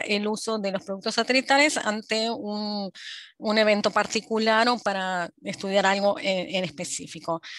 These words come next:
Los dos primeros puntos, en general, se necesitan mediciones de campo, tanto para desarrollar algoritmos como la validación, que justamente es eso, validar, eh, el producto usando mediciones de campo.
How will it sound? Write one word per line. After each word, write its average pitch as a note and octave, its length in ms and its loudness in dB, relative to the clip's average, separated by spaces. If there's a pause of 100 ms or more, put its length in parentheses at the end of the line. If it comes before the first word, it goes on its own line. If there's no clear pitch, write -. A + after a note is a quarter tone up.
(220)
Los A3+ 140 4
dos C#4+ 120 2
primeros D4 360 4
puntos, D#4 760 0
en A#3 300 0
general, C#4 500 4
se - 180 -2
necesitan B3 720 0
mediciones G#3 540 -4
de G3 100 -2
campo, E3 400 -6
tanto F#3+ 300 -2
para F#3+ 240 2
desarrollar F#3+ 460 0
algoritmos C#4 500 0
como A#3 400 -6
la F#3+ 140 0
validación, F3 840 -2
que F3 160 -4 (600)
justamente G3+ 380 0
es - 140 -6
eso, E3 320 -4 (300)
validar, F#3 640 2
eh, E3+ 320 -4 (160)
el F3+ 160 -4
producto F#3+ 400 -2
usando F#3+ 320 -2
mediciones E3+ 460 -4
de E3+ 100 -10
campo. - 340 -8